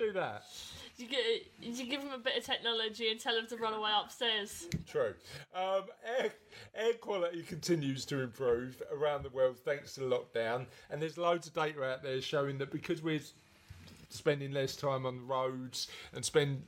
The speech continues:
Speaker 1: spending less time, um, commuting, we're in a position where, uh, the world, the natural world is, is benefiting from that.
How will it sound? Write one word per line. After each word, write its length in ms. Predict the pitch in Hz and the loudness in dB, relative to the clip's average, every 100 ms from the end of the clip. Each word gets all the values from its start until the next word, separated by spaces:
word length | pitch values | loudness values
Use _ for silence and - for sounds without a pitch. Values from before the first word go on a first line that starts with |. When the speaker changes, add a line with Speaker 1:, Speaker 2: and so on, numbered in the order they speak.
| - | -8
Speaker 1:
spending 420 | - - 139 131 127 | -4 4 4 2 2
less 240 | 127 120 | 2 2
time, 480 | - 127 123 123 127 - | -2 0 2 0 -4 -2
um, 320 | 123 123 120 117 113 - - | 2 2 0 -8 -10 -10 -8
commuting, 500 | 139 139 139 - 123 | -2 2 2 2 -2
we're 200 | 127 127 | 0 2
in 80 | 127 | 0
a 60 | |
position 460 | 117 120 123 - 123 | 0 2 2 2 -4
where, 380 | 120 120 120 120 - | 0 2 2 0 -4
uh, 180 | - 123 | 0 0
the 120 | 135 | 0
world, 540 | 123 131 123 127 120 98 - - - | 0 4 4 2 -4 -10 -12 -14 -2
the 140 | 131 139 | 0 2
natural 560 | 147 170 165 - 131 | 2 0 0 -8 -4
world 320 | 117 113 113 | 2 2 2
is, 180 | 117 107 - - | -4 -10 -12 -4
is 220 | 120 104 - | -2 -2 2
benefiting 480 | 131 123 107 127 123 | 4 4 2 -4 -6
from 200 | - 117 | -10 -4
that. 240 | 127 151 | 0 0